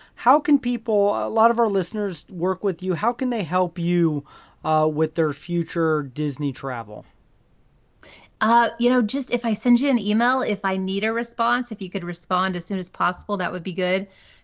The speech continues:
Speaker 2: Things are constantly changing, so um, just for example, there was an email from Disney this weekend on Saturday, and they needed, they, they need a response by this Friday. So,
Speaker 1: Oh, wow.
Speaker 2: um,
Speaker 1: Yep.
Speaker 2: they will,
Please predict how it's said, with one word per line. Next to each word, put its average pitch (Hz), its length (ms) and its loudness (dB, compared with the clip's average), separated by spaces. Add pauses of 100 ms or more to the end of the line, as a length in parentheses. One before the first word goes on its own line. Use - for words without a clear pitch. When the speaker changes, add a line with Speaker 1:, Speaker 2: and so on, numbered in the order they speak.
Speaker 2:
Things 208 220 0
are 220 100 -2
constantly 196 540 -4
changing, 185 500 -2
so 180 480 0 (320)
um, 185 220 0
just 202 200 -6
for 220 100 -2
example, 202 460 0
there 196 100 0
was 190 160 -2
an 180 140 -6
email 185 340 0
from 180 240 -6
Disney 175 360 -6
this 175 240 -10
weekend 196 360 0
on 185 160 2
Saturday, 190 720 -2
and 170 500 -6 (160)
they 202 260 0
needed, 185 340 -2
they, 185 120 0 (180)
they 196 120 2
need 214 140 2
a 190 60 0
response 185 360 -2
by 165 100 -2
this 165 200 -10
Friday. 160 460 -4 (260)
So, 151 300 -4 (280)
Speaker 1:
Oh, 208 100 0
wow. 165 160 0
Speaker 2:
um, 151 180 -8
Speaker 1:
Yep. 131 160 -12 (680)
Speaker 2:
they 202 160 2
will, 190 320 0